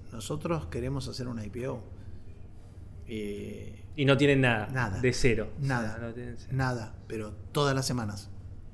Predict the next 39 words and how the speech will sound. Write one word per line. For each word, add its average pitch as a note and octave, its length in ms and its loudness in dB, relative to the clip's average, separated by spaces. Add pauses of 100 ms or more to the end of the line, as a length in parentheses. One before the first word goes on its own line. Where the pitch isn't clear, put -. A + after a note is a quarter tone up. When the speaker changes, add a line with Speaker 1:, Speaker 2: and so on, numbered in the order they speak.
(340)
Speaker 1:
Todas F3 220 12
las D#3+ 140 6
semanas D#3 400 4
vienen D3+ 260 4
y C#3 40 4
dicen, C3 360 0
"Necesito D3+ 520 2
que D3 80 0
nos B2+ 160 -4
encuentres C#3+ 420 -2
plata D3 320 -2
porque A#2 180 -2
nosotros C3 300 -2
vamos C3 180 -2
a - 40 -6
ser B2+ 100 -4
un A#2+ 140 -4
unicornio". A#2 480 -6 (760)
Y C#3 100 0
te C3 120 0
miran D3 260 2
así C3 200 -2
con C#3+ 140 -2
cara C#3+ 200 -2
como B2+ 120 -2
diciendo, C#3+ 460 -2 (1000)
Speaker 2:
"Laburá A#2+ 360 10
para C#3 180 8
mí D3 160 6
que D3+ 120 10
te B2+ 80 4
estoy C#3 140 6
haciendo C#3 260 4
un C3+ 60 2
Speaker 1:
Claro. B2+ 180 8
Speaker 2:
favor". B2+ 280 6
<laughs> C3 160 4
Claro, E3+ 360 10
sí. - 120 -2